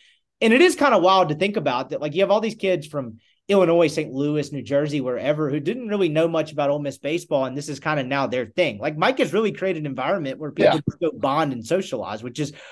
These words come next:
Speaker 1: wild
Speaker 2: No,
Speaker 1: to think about, but I was reminded about it on Thursday night for sure.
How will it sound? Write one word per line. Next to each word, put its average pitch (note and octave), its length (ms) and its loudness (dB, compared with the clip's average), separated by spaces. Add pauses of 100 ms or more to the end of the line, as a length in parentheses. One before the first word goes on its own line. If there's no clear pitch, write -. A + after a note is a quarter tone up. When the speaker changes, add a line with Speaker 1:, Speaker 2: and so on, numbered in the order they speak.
(140)
Speaker 1:
wild C#4+ 320 10
Speaker 2:
No, C4+ 40 2
Speaker 1:
to A#3 60 -2
think A3+ 220 4
about, F3+ 220 6
but E3+ 100 4
I E3 80 4
was D3 140 0
reminded E3 440 2
about D3 280 2
it C3+ 160 -8
on C#3 240 -4
Thursday C3 320 -2
night A2 260 -8
for G2 80 -16
sure. F#2 460 -12